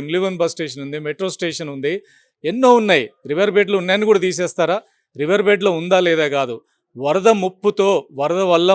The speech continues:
మునిగిపోతాయి అనుకున్న వాటి విషయాలుంటే ఆ ఎన్ని, ఎన్ని ఇండ్లు ఉన్నాయి, ఎప్పుడు వరదల్లో మునిగిపోయినాయి, ఆ డాక్యుమెంట్స్, ఆ వివరాలను బయట పెట్టమనండి. మీరు వరద, ఆ రివర్ బెడ్‌లో ఉన్నాయనే పేరుతోటి పేదల ఇండ్లు తొలగించే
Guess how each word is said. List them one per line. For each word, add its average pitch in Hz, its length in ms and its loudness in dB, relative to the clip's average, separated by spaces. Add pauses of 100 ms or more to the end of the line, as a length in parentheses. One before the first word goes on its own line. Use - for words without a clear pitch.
(100)
మునిగిపోతాయి 185 580 -2
అనుకున్న 170 360 -8
వాటి 165 280 2
విషయాలుంటే 170 480 -4 (380)
ఆ 151 40 2 (180)
ఎన్ని, 185 260 -6
ఎన్ని 196 220 -2
ఇండ్లు 202 200 -4
ఉన్నాయి, 170 220 0 (440)
ఎప్పుడు 226 280 2
వరదల్లో 190 380 4
మునిగిపోయినాయి, 175 640 -2
ఆ - 20 2 (120)
డాక్యుమెంట్స్, 202 540 -2
ఆ - 80 4
వివరాలను 196 420 -4
బయట 202 220 -2
పెట్టమనండి. 156 520 -8 (420)
మీరు 185 160 2 (100)
వరద, 180 240 6 (640)
ఆ 143 120 -4
రివర్ 202 320 4
బెడ్‌లో 180 360 4
ఉన్నాయనే 196 360 -2
పేరుతోటి 185 460 -2
పేదల 180 280 -2
ఇండ్లు 185 220 -6
తొలగించే 170 320 -4